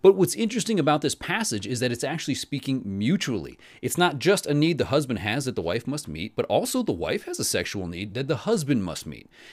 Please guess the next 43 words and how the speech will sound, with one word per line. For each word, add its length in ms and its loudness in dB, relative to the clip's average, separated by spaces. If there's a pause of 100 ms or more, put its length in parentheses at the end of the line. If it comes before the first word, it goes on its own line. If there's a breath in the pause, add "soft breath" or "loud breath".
In 100 0
fact, 220 4
if 140 -2
you 100 0
read 360 0
this 180 4
in 140 -2
the 80 0
Message 520 -2
translation, 760 -8 (140)
it's 160 -4
much 260 -2
more 160 0
obvious 400 -2
about 240 -2
that 160 -6
connection. 420 -6 (300 loud breath)
It 100 0
says, 220 4
quote, 340 4
"The 80 2
marriage 480 0
bed 260 0
must 240 -2
be 120 0
a 40 2
place 340 -2
of 120 -4
mutuality, 680 0 (240 loud breath)
the 60 -2
husband 500 0
seeking 440 -2
to 120 0
satisfy 500 0
his 200 -2
wife, 440 -4
the 120 -2
wife 280 0
seeking 540 -4
to 140 -2
satisfy 760 0
her 200 -6
husband." 420 -6